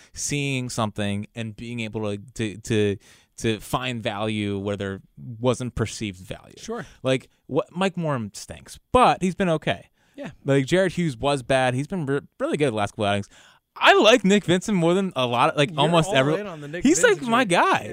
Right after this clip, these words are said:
Speaker 2: Yeah,
Speaker 1: He's got a
Speaker 2: God.
Speaker 1: really good spin rate on his four-seam fastball. I know that sounded a lot like Gabe. Really. Um, his, so he's got
Speaker 2: I like that idea. I love
Speaker 1: he's
Speaker 2: it.
Speaker 1: got elite spin on his four-seam fastball, and I'm intrigued by him.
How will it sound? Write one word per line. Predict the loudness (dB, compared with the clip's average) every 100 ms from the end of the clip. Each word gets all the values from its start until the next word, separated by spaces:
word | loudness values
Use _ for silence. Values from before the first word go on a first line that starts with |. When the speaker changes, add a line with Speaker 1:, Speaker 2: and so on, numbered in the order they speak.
| -8
Speaker 2:
Yeah, | 2
Speaker 1:
He's | 6 6
got | 4
a | 2
Speaker 2:
God. | 2
Speaker 1:
really | 4 4 4 2 0
good | 2 2 2
spin | 0 -2 0
rate | 0
on | 0
his | -2
four-seam | -2 -2 -4
fastball. | -4 -4 -4
I | -4
know | 0 2 4 4
that | 4
sounded | 4 2 2
a |
lot | 2
like | 0 0
Gabe. | 0 0 -2 -18 -20 _ -12
Really. | -2 0 4 4 4 2 -2 -6 _ -20 _ 0
Um, | 4 4 4 2 0
his, | 2 4
so | 4 4 6
he's | 6 4
got | 4 2
Speaker 2:
I | -2
like | -4 -6 -6
that | -6
idea. | -6 -6 -8
I | -6
love | -6 -2 2
Speaker 1:
he's | 2
Speaker 2:
it. |
Speaker 1:
got | 2 0
elite | 0 -2 -4
spin | -8 -8
on | -6 -8
his | -6
four-seam | -8 -8 -8
fastball, | -8 -10 -8 -8 -8
and | -4 -4
I'm | -4 -6
intrigued | -8 -10 -10
by |
him. | -14